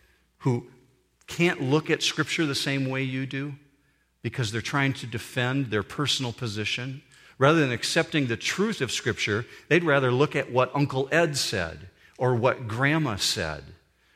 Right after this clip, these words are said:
placing opinion or tradition higher than the truth of God. When God says, "Don't put anything before my truth, no matter what's been passed on to you."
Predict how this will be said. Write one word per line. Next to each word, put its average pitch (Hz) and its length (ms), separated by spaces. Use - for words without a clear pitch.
placing 180 560
opinion 117 800
or 117 180
tradition 110 960
higher 151 680
than 113 140
the 107 80
truth 123 340
of 107 100
God. 127 480
When 117 140
God 123 240
says, 98 260
"Don't 127 160
put 101 140
anything 117 380
before 95 340
my 92 220
truth, - 560
no 127 120
matter 117 320
what's 120 320
been 104 180
passed 90 380
on 80 200
to - 100
you." 69 140